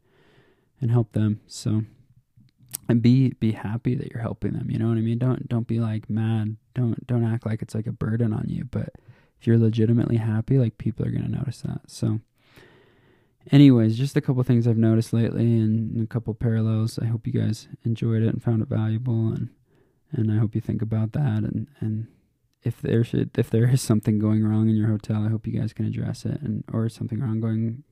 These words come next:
something that's wrong with your sales, I hope you guys can address it and figure it out. And, and, uh,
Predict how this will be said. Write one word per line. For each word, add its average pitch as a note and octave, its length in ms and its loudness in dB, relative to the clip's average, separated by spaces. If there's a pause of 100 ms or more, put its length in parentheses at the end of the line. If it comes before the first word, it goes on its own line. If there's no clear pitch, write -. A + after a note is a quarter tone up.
(180)
something G#2 580 -6
that's - 220 -10
wrong A2 180 -4
with A#2 140 -6
your A2+ 80 -6
sales, - 420 -8
I A2 60 -4 (560)
hope - 180 -8
you A2 100 4
guys G#2+ 140 0
can - 120 -2
address G#2+ 380 -2
it - 60 -2
and B2 100 -8
figure A2 260 -2
it G#2+ 60 -2
out. A2 280 -2
And, G#2+ 260 -6 (880)
and, A2 320 0
uh, G#2 400 0